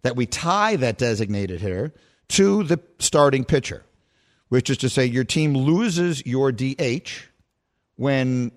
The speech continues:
their starting pitcher comes out of the game. Now, I know what you're going to say. What if the starting pitcher gets hurt? What I would say is my rule would not apply until you go through the lineup once.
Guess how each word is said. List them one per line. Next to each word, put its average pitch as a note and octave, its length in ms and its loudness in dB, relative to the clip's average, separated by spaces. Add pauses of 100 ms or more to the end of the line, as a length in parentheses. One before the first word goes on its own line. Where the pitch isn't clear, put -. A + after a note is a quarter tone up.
their A#2+ 180 0
starting D3 400 0
pitcher D3 240 -2
comes C3 240 -2
out A2+ 160 0
of A#2+ 60 -4
the D3+ 80 -4
game. E3+ 240 0
Now, B2 160 2
I B2+ 100 2
know D#3 180 0
what C3+ 220 2
you're A#2+ 80 2
going A2 220 0
to A2 40 -2
say. F#3+ 220 2
What A#2 220 2
if A#2+ 80 2
the A#2+ 100 0
starting B2 300 0
pitcher A#2 240 -6
gets A2+ 220 -6
hurt? - 300 -4 (680)
What C3+ 140 2
I F3+ 100 6
would F#3+ 160 2
say C#3 220 2
is A#2+ 240 0
my C3+ 140 2
rule D#3 340 2
would C#3+ 160 0
not C#3+ 300 2
apply A2+ 540 -2
until D#3 440 0
you D#3 160 -2
go C#3+ 260 2
through E3+ 300 -4
the E3 100 2
lineup A#2+ 540 -2
once. F#2+ 500 -10